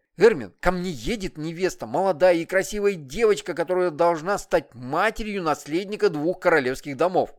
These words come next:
И куда она приедет? В кровавую городскую войну? Я этого не потерплю, Эрмин. Сделай что-нибудь». «Уже делаю, сир»,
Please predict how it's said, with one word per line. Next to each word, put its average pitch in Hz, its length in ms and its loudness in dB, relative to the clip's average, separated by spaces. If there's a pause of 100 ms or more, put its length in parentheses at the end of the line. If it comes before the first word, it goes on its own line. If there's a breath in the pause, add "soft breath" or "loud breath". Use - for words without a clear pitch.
(120)
И - 80 -8
куда 277 300 4
она 247 120 0
приедет? 214 480 -6
В - 80 -12
кровавую 233 440 4
городскую 226 440 4
войну? 233 500 -2
Я 123 280 -2
этого 131 300 0
не 151 120 -2
потерплю, 196 580 -2
Эрмин. 117 280 0
Сделай 170 520 2
что-нибудь». 139 500 -4 (280)
«Уже 127 240 -2
делаю, 147 440 -4
сир», - 280 -8